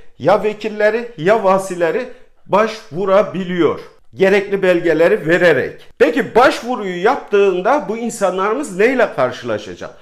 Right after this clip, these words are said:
Bu insanlarımız başvuruyu yaptıklarında iki ödeme yapmaları gerekiyor. Birincisi otuz dokuzuncu maddeye göre, yani daha önceden bedelli askerlik miktarının ödeme günündeki Türkiye Cumhuriyeti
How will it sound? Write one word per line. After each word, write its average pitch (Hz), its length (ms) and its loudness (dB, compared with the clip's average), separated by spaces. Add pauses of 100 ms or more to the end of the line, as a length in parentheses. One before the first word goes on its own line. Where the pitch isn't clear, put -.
(280)
Bu 262 80 -4
insanlarımız 180 840 -2
başvuruyu 156 720 -6
yaptıklarında 143 960 -2 (420)
iki 247 240 -2
ödeme 220 380 0
yapmaları 117 640 -2
gerekiyor. 90 520 -10 (160)
Birincisi 277 720 -2 (280)
otuz 277 380 -4
dokuzuncu 247 540 -6
maddeye 196 460 2
göre, 139 460 -4
yani 202 340 0
daha 254 240 -4
önceden 180 420 -4 (340)
bedelli 240 380 2
askerlik 214 640 -2
miktarının 190 640 -2 (240)
ödeme 233 400 2
günündeki 175 960 -4 (140)
Türkiye 277 380 0
Cumhuriyeti 202 800 0